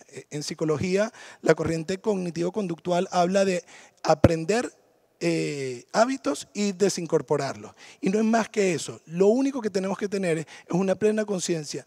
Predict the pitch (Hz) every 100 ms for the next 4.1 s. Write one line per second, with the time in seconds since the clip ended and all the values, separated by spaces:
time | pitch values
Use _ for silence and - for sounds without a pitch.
0 | - _ 165 - - 214 185 151 170 175
1 | 196 208 185 180 160 247 269 - - -
2 | 185 - 190 208 226 - 160 160 165 185
3 | - 160 143 139 147 160 139 117 - 117